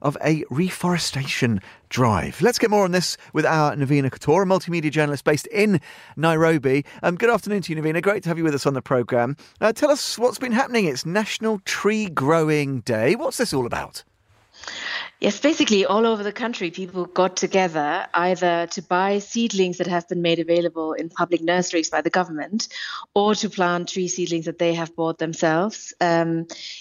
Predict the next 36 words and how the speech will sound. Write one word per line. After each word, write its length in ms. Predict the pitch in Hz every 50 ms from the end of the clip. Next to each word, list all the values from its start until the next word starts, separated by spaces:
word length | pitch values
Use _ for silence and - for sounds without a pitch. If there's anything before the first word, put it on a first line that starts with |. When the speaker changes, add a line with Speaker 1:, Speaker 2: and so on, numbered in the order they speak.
| - _ -
Speaker 2:
in 160 | 180 180 170
their 140 | 175 165 165
gardens, 640 | - 175 180 180 175 180 175 175 175 175 175 -
in 120 | 180 170
public 360 | 170 - 175 175 175 175 165 -
places. 760 | - 175 170 170 170 - - 170 165 170 170 170 170 - - -
Um, 340 | 170 165 160 165 165 160
the 260 | 156 175 165 165 165 156
Kenyan 260 | - 208 220 214 196
president, 640 | - 214 220 208 196 180 175 170 170 165 - - - - - - - - - - - -
William 320 | 175 190 196 190 185 180
Ruto, 440 | 180 196 220 202 - 202 170 165 156
was 480 | - 170 180 175 185 185 180 175 - - _ -
in 200 | 180 175 175 170
the 80 | 175
east 260 | - 196 220 220 -
of 140 | 220 190 -
the 80 | - 180
co-, 420 | 175 - - _ - 190 180 180 -
of 140 | - 165 160
the 100 | - 170
country 440 | 170 - 175 165 - - 170 160 156
in 380 | - - 165 160 160 160 160 160
a 100 | 117 156
county 260 | - - 175 165 180
called 220 | - - 170 160 165
Makueni, 580 | 170 - - - 190 190 196 196 185 170 165
where 220 | 165 170 160 165 165
he 180 | 165 175 175
was 160 | 160 165 -
dressed 320 | - - 180 180 185 - -
in 80 | 170
a 60 | 165 -
forest 400 | - 190 208 196 185 - - 180
ranger 260 | 175 170 165 - 165
outfit, 540 | - - 160 165 - - 165 147 - -